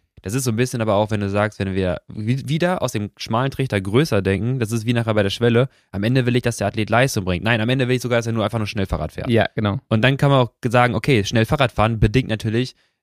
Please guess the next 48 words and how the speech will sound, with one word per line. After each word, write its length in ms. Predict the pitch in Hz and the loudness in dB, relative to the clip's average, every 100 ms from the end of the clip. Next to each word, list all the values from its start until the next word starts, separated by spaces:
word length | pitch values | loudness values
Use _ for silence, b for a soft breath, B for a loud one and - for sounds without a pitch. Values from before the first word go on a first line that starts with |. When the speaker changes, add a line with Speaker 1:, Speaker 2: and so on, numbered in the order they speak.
| - | -10
Speaker 1:
diese 420 | 113 160 165 - | -4 0 0 0
eine 240 | 127 170 | 2 2
Million 340 | 165 135 135 135 | 2 2 2 2
Faktoren. 720 | - - 147 139 104 131 190 _ _ _ | -2 -2 0 2 2 0 -4 _ _ _
Ist 160 | 127 151 | 2 4
es 80 | 147 | 2
jetzt 160 | - | 2
relevant, 320 | 117 110 123 | 2 4 4
ob 120 | - - | 2 2
der 160 | 104 | 2
eine 220 | 107 170 202 | 4 2 2
Faktor 280 | 120 - | 0 0
von 120 | 98 101 | 0 2
der 60 | |
Million 420 | 101 98 98 104 117 | 4 4 6 4 4
gerade, 420 | 107 107 107 101 | 2 4 4 2
ne, 160 | 113 127 | 2 4
so 140 | 120 | 4
und 140 | 120 | 2
so 160 | 113 160 | 2 4
ist, 240 | 117 160 - | 4 4 2
oder 180 | 127 | 2
ist 80 | 127 | 2
es 80 | 127 | 2
einfach 280 | 120 127 131 | 2 2 2
Speaker 2:
Ja. 160 | 110 113 | 2 0
Speaker 1:
wichtig 340 | 131 135 113 | 0 -2 -4
zu 120 | - 110 | -2 -2
wissen, 220 | 123 117 | -2 -2
gerade 300 | 107 110 107 | 0 2 2
was 160 | 110 | 0
sie 100 | 110 - - _ - | -2 -6 -10 _ -2
zusammen 280 | 123 113 | 2 2
ergeben? 280 | 90 - 65 | 2 -4 -6
Speaker 2:
Ist 100 | 120 | 0
so 60 | 156 | 6
eine 160 | 143 131 | 6 6
Art 120 | 139 - | 2 4
Überbegriff, 560 | 139 123 117 101 107 | 4 6 4 2 -2
V 220 | - 113 127 | -2 2 4
O 40 | 127 | 4
C 100 | 80 | 2
Speaker 1:
Genau. 120 | 113 | 2
Speaker 2:
Max, 240 | 110 - | 2 -2
Fowler 360 | - 123 131 120 | -2 4 6 6
Max 420 | 113 113 - - | 4 2 -2 -6
und, 360 | - 117 107 - | -2 0 0 0
ähm, 340 | 117 110 117 | 2 4 2